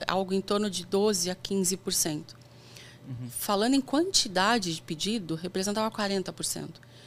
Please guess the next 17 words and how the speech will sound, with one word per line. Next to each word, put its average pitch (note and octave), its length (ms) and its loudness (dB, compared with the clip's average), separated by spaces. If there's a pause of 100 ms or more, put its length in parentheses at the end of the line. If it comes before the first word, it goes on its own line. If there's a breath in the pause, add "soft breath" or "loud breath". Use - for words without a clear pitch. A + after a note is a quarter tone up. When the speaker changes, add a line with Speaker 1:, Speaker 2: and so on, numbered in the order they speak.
(120)
Speaker 1:
Então, G3 160 2
se A3+ 100 6
eu G#3 60 6
desligasse G#3 500 2
o E4 40 0
canal A3+ 300 0
e-commerce, F#3 840 2 (260 loud breath)
eu - 80 -4
ia A3+ 80 2
ter A#3+ 100 0
que - 60 -6
colocar C#4 320 2
vinte C4+ 300 2
vendedor A#3+ 520 2
lá E3+ 200 -2
pra F3 180 -2
poder F#3 400 2